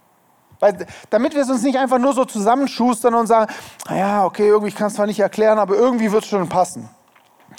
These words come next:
Ja? Wir gucken uns an, in diese, auch in dieser ganzen Serie weiterhin so, was, was heißt eigentlich Furcht? Furcht heißt mehr als nur Respekt. Ja? Die, die Bibel unterscheidet, die Hannah hat es er-, erläutert,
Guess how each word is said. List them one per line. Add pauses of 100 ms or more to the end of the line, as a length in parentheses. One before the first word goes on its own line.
(160)
Ja? (320)
Wir
gucken
uns
an,
in
diese,
auch
in
dieser
ganzen
Serie
weiterhin
so,
was, (240)
was
heißt
eigentlich
Furcht?
Furcht
heißt
mehr
als
nur
Respekt. (1160)
Ja? (320)
Die, (260)
die
Bibel
unterscheidet,
die
Hannah
hat
es
er-,
erläutert,